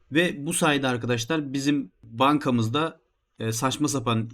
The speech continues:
belki item hiç işimize yaramıyor ama aspekti güzel olduğu için sakladığımız itemleri saklamak zorunda kalmayacağız ve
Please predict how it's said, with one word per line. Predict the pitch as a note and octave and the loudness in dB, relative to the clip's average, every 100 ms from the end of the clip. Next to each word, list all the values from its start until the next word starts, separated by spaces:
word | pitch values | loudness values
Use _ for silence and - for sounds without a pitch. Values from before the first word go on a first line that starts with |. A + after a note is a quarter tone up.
| - | 0
belki | A#2+ A#2+ C3 | 2 2 0
item | B2 C3+ C3 | 0 2 2
hiç | A#2+ B2 B2+ B2+ | 0 -4 -6 -4
işimize | B2 A#2+ A#2 A2+ | -2 2 4 4
yaramıyor | A2+ G#2+ A#2+ | 4 4 2
ama | C#3+ A#2+ A2+ | 2 0 0
aspekti | B2 B2 - A#2+ A#2 B2 A2 | 0 0 0 -2 0 -2 0
güzel | A2+ A#2+ | 2 4
olduğu | A#2+ B2 C3+ | 4 2 0
için | B2 | -2
sakladığımız | A2 C3 A#2+ A#2+ A2 B2+ | 0 0 0 -2 -2 -2
itemleri | C3+ A#2 A2 C#3+ | -2 0 0 0
saklamak | - B2 B2 A2+ A2+ | 0 0 0 -2 0
zorunda | G2+ F#2+ | -2 -2
kalmayacağız | - C#3 C3 B2+ C3+ | 0 0 2 0 -2
ve | B2+ C#3+ | -2 -4